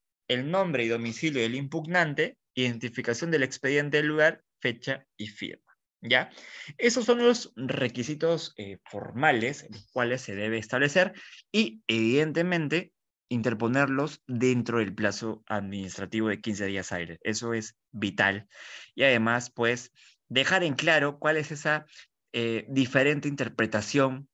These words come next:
de los hechos o, o cuestiones legales que estás, eh, eh, cuestionando, ¿ya? O est-, o, eh, dejarlo en claro. Ya, pregunta.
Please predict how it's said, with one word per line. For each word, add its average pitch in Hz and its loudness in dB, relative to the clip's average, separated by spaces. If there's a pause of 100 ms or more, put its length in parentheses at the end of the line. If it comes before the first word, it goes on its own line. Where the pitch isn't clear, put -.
de 110 -6
los 104 -4
hechos 127 -2
o, 104 -6
o 104 -8
cuestiones 117 -6
legales 123 0
que 110 -10
estás, 113 -2 (600)
eh, 120 0 (180)
eh, 98 -6 (720)
cuestionando, 92 -4 (280)
¿ya? 107 0
O 113 -6
est-, - -12
o, 101 -12 (200)
eh, 57 -18 (100)
dejarlo 120 -2
en 113 -2
claro. 104 -4 (640)
Ya, 120 2 (120)
pregunta. 139 4